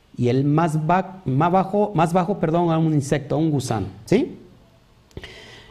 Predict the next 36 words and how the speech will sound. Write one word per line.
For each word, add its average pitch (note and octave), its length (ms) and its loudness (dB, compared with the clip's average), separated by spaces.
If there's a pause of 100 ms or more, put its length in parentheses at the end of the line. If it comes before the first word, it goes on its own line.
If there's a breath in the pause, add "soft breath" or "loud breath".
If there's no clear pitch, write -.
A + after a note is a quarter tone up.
(380 loud breath)
¿Qué G3+ 100 8
es, A3 180 4
qué - 220 -2
se E4 80 0
hacía G#3 240 4
después F3+ 260 0
de E3+ 80 4
todo D#3 240 4
esto? G#3 320 -2
Las D3 160 0
cenizas F3 380 4
eran F#3+ 180 4
mezcladas E3 400 2
con D#3 160 0
agua D#3 300 4
de D#3 100 2
un F3 80 2
manantial D3+ 640 2
vivo. D3+ 460 2 (220)
¿Qué A3 140 2
te, A3 320 -4 (220)
qué G3+ 100 0
te F#3+ 160 -4
simboliza C#3+ 540 0
el C3+ 100 2
manantial A#2 640 0
vivo? G#2+ 320 -2 (1120 soft breath)
¿Qué D3 120 -2
te, - 200 -4 (160)
el A#2+ 240 2
agua F3 320 6
de D3 100 4
la B2 180 0
Torá, A#2 380 0 (540)
el - 240 -6
agua, D#3 340 2